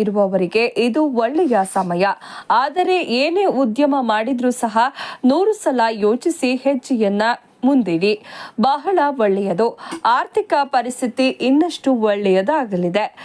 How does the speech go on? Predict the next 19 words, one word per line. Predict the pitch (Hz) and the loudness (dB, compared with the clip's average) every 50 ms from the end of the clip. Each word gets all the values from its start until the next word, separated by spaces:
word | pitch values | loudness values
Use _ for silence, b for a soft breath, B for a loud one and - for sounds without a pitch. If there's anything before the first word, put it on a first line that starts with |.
| B B B B 233 254 | B B B B -2 -2
ಇನ್ನು | 302 339 392 403 349 | 0 0 -2 0 2
ಮೂರನೆಯ | 302 311 359 381 381 370 381 349 320 294 269 | 2 2 2 0 0 0 2 2 2 2 2
ರಾಶಿ | 262 247 254 254 - 269 269 285 302 311 _ - - 190 190 233 | 0 -2 -2 -2 -2 -2 -2 -2 -2 -8 _ -10 -6 -2 -2 -2
ಧನು | 233 254 302 370 285 208 | -2 -2 -2 0 0 0
ರಾಶಿ. | 185 180 180 - - 208 196 - B B B B B B B - 220 247 | 0 0 -2 -2 -4 -4 -4 -4 B B B B B B B 0 0 2
ನಿಮಗೂ | 285 302 370 466 453 440 440 381 - 330 | 2 0 -2 -2 0 0 0 2 2 0
ಕೂಡ | 294 254 269 269 285 277 247 | 2 2 2 2 0 0 -2
ಹೂಡಿಕೆ | 254 247 247 254 247 - 247 240 240 226 | -2 0 0 -2 0 0 0 0 0 0
ಮಾಡಲು | 220 214 208 214 220 233 269 294 - - 226 | -2 0 0 0 0 0 0 0 0 0 0
ಅಷ್ಟೇ | 254 269 - - 370 339 - - - - | 0 -2 -2 -2 0 0 0 2 2 0
ಅತ್ಯುತ್ತಮ | 240 240 - - 392 381 - 285 233 220 208 208 208 208 - | 0 0 0 0 0 0 0 -2 0 0 0 0 -2 -2 -2
ಸಮಯ. | 208 180 175 170 175 196 202 - B B B B B B B 226 240 | -4 -2 -2 0 0 0 0 -2 B B B B B B B 0 2
ಮಾಡಿದ | 254 285 339 381 415 370 320 277 269 277 254 247 | 2 2 0 -2 -2 0 0 0 0 0 0 0
ಹೂಡಿಕೆಗಳು | 233 233 269 349 339 330 - 269 220 233 226 226 233 262 226 208 226 | 0 2 2 2 0 0 0 0 0 2 2 2 2 2 2 0 -2
ಬಹುತೇಕ | 233 233 302 339 330 277 240 214 208 - 220 226 233 226 - | 0 0 -2 -2 0 2 0 0 0 0 -2 -2 0 0 -2
ಕೈ | 208 202 208 190 | -2 -2 0 -2
ಹಿಡಿಯಲಿವೆ. | 214 208 240 262 302 269 185 170 170 175 - 226 - - B B B B B B B - | 0 0 2 2 2 2 2 0 -2 0 0 0 -2 -2 B B B B B B B 0
ಹಣಕಾಸು | 285 285 302 339 392 403 - 440 427 381 - - 285 262 240 | 0 0 0 -2 -4 -2 0 0 0 0 -2 -2 0 2 2
ಲಾಭ | 220 202 208 190 214 | 2 0 0 0 0